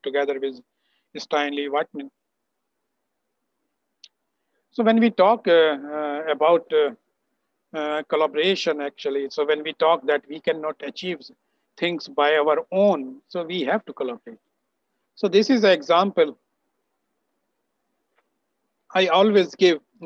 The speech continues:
because, uh, since I was working for last thirty years in Uppsala, so this is an example I took from Uppsala University. Maybe you know, uh, these two famous people, at least you know, should know Anders Celsius. Celsius,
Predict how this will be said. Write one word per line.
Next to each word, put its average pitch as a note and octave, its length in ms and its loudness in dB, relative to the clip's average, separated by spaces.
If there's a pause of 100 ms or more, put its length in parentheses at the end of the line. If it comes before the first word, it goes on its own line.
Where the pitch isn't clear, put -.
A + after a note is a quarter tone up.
because, D#3+ 400 0 (640)
uh, D3+ 200 -2
since G3 300 -2
I E3 320 0 (280)
was D3+ 180 0
working E3+ 360 -2
for D3+ 140 -2
last D3+ 280 -2
thirty D#3+ 200 -2
years D#3+ 420 0
in D#3 100 -10
Uppsala, C#3+ 480 -4 (420)
so E3+ 100 -4
this G3 180 0
is G3+ 120 0
an F#3 60 2
example E3+ 500 -2
I D3+ 80 -2
took - 200 -12
from D3 180 -10
Uppsala C#3 380 -8
University. C#3+ 520 -10 (1400)
Maybe G3 260 0
you F#3+ 180 0
know, F#3+ 420 2
uh, D3+ 160 -4
these E3 220 -4
two G3+ 300 0
famous F3 320 -4
people, E3 560 0
at E3+ 200 0
least G#3 180 0
you F3 160 -6
know, E3 140 -8
should E3 200 -8
know F#3 220 -2
Anders D#3+ 400 -4
Celsius. F3 420 -6 (840)
Celsius, A3+ 480 4